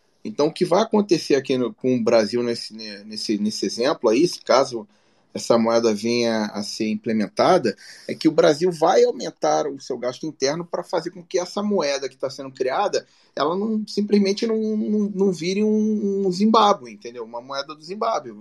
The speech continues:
porque senão o negócio vai, é, é, a gente vai perder a estabilidade da moeda, que,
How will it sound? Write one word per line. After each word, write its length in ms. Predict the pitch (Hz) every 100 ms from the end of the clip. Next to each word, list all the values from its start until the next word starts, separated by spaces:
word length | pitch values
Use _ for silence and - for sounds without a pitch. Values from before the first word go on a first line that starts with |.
| 104
porque 200 | - 131
senão 420 | - 175 151 170
o 60 | 190
negócio 360 | 185 175 202
vai, 360 | 185 180 196 208 _ _ _ _ -
é, 400 | 139 123 127 127
é, 40 |
a 40 | 123
gente 160 | 135
vai 100 | 156
perder 280 | - 160 160
a 40 |
estabilidade 600 | 165 170 165 170 165 165
da 100 | 175
moeda, 380 | 175 202 180 190
que, 280 | 190 208